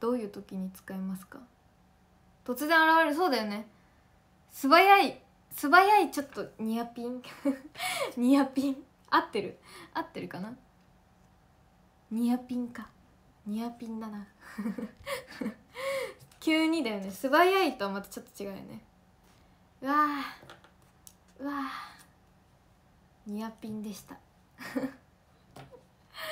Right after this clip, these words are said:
ありがとう、ふけんさん。本当にありがとうございます。これからもよろしくお願いします。はい。なんでさ、これを持ってきたんだろうね。これ何に使うつもりで持ってきたんだろう、私。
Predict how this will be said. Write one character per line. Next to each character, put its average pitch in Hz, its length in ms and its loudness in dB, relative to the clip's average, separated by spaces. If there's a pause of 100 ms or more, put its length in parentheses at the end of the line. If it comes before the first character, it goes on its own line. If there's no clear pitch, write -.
(280)
あ 285 80 0
り 349 100 2
が 370 140 4
と 302 100 2
う、 294 60 4
ふ 269 80 -6
け 277 160 0
ん 269 100 2
さ 277 140 -2
ん。 277 40 2
本 269 180 0
当 262 120 -12
に 262 80 -8
あ 262 60 -4
り 285 100 -6
が 320 120 -6
と 294 100 -8
う 269 60 -4
ご 262 80 -6
ざ 269 160 -8
い 269 80 -10
ま 277 160 -8
す。 - 260 -20
こ 277 80 -8
れ 262 100 -8
か 269 140 -10
ら 277 80 -4
も 262 140 -8
よ 247 120 -8
ろ 254 120 -8
し - 100 -18
く - 120 -20
お - 20 -16
願 - 80 -14 (200)
い 294 60 -14
し - 140 -20 (2500)
ま - 0 -
す。 254 60 -10
は 240 100 -6
い。 220 140 -14 (1600)
な 339 120 -4
ん 381 80 -4
で 269 80 0
さ、 247 200 -2 (120)
こ 247 80 0
れ 240 80 2
を 240 100 2
持 233 200 -4
っ 226 60 -14
て 269 140 -2
き 269 80 -10
た 208 200 -8
ん 202 60 -6
だ 190 120 -8
ろ 185 140 -8
う - 20 -10
ね。 190 200 -10 (220)
こ 254 100 -8
れ 233 100 -6
何 381 260 -2
に 233 180 -4
使 - 180 -10
う 220 120 -6
つ 226 100 -10
も 220 140 -8
り 220 100 -6
で 214 160 -6
持 214 120 -8
っ - 40 -12
て 240 100 -10
き 233 80 -16
た 208 100 -12
ん 190 80 -8
だ 190 60 -6
ろ 190 60 -8
う、 190 40 -10
私。 - 360 -18